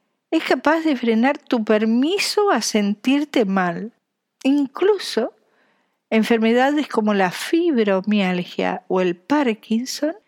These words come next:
están relacionadas con la rigidez emocional. Si la memoria de rigidez está en tu personalidad o es la carga de tus antepasados,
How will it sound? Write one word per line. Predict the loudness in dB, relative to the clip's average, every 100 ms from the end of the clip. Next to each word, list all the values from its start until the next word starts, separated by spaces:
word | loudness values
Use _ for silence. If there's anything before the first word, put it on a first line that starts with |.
| _ _ _ _ -4
están | -4 0 0 0 -2
relacionadas | -2 -2 -4 -4 -2 0 0 0 -2 -8 -16 _ _ _ _ _ _
con | 0 2
la | 2
rigidez | 0 -4 -4 -2 2 0 0
emocional. | -4 -2 -4 -2 -4 -4 -6 -8 -18 _ _ _ _ _ _ -10
Si | -2 0 0
la | 0 2
memoria | 2 2 2 2 2 0
de | 0 -2
rigidez | 0 -2 -4 -2 0 2 0 0 -6 -10 -12 _ _ _ _ _ _
está | -2 -2 0 0
en | 0 -2
tu | -2 0
personalidad | -2 0 -2 0 0 -2 -2 0 0 -2 -10 _ _ _ _ _ _
o | 2
es | 2
la | 2 0
carga | -2 2 2 2 0 0
de | 0 -2
tus | -2 -2 0 -2
antepasados, | -2 -4 -4 -4 -2 -4 -2 -4 -6 -10